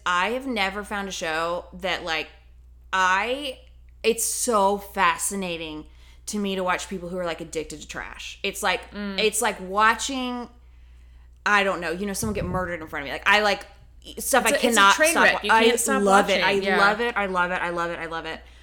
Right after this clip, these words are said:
Speaker 1: And these people, they just make you feel so much better about your life.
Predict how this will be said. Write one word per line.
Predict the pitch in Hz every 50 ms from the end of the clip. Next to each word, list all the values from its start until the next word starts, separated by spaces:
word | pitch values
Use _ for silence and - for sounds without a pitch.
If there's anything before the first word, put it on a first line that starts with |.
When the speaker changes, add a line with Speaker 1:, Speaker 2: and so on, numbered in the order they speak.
| - - - - - - - -
Speaker 1:
And | 226 233
these | 233 233 226 -
people, | - - 254 302 320 311 311 285 247 233 196
they | 208 240 226
just | 196 233 220 233
make | 254 254
you | 254 269
feel | 247 262 247
so | 247 - 262 233
much | 220 220 208 -
better | 214 202 190
about | 175 175 170 - 180 180
your | 170 180 156 139 117
life. | 92 67 57 - - - - - -